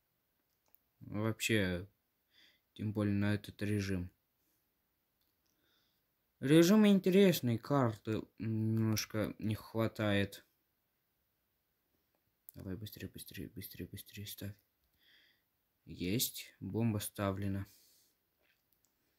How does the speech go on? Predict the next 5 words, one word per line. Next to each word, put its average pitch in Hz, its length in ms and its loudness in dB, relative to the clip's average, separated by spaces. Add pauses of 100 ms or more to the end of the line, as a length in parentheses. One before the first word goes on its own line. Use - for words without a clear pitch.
(1400)
Так. - 640 -10 (2000)
Мне 90 360 -4
это 123 160 -10
не 113 220 -4
нравится. 95 1040 -8